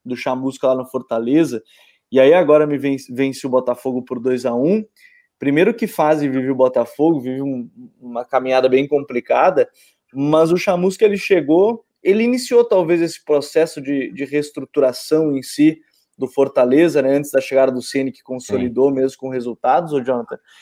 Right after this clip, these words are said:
Speaker 1: e ele manteve, eu, eu não sei exati-, com exatidão se eu vou dizer cem por cento, mas ele manteve muita coisa do Rogério, o David agora fez gol, o Bergson também, ele manteve muita coisa, totalmente oposto do que a gente tá vendo no Inter, por exemplo, ele tá mantendo nesse caso, né?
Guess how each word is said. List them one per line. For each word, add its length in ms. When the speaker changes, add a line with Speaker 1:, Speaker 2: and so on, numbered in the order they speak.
Speaker 1:
e 80
ele 140
manteve, 560
eu, 240
eu 300
não 100
sei 220
exati-, 600
com 140
exatidão 420
se 60
eu 40
vou 80
dizer 160
cem 200
por 140
cento, 320
mas 120
ele 120
manteve 300
muita 220
coisa 220
do 80
Rogério, 560
o 120
David 320
agora 200
fez 160
gol, 300
o 40
Bergson 440
também, 440
ele 160
manteve 360
muita 280
coisa, 400
totalmente 460
oposto 380
do 40
que 60
a 60
gente 120
tá 100
vendo 160
no 100
Inter, 260
por 140
exemplo, 340
ele 160
tá 140
mantendo 500
nesse 220
caso, 320
né? 140